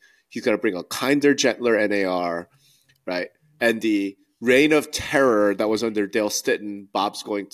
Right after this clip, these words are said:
to turn that around. He's gonna be much more bottoms up. You remember, you remember all that, right?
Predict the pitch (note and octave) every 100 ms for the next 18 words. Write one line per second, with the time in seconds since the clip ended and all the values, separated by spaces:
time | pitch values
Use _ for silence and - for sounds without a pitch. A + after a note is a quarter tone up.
0 | - G2 - G2+ F#2+ E2 F2 D#3 D#3+ D3
1 | C#3+ C3+ - - _ A#3+ A#2+ G#2 G2+ G#2
2 | - G2+ F2+ F#2 G2 F2 F#2 D3 D#3+ A3+
3 | C4 C4 F#3+ A#3 G#3 C3 F2+ F2 D#2+ A2
4 | D3+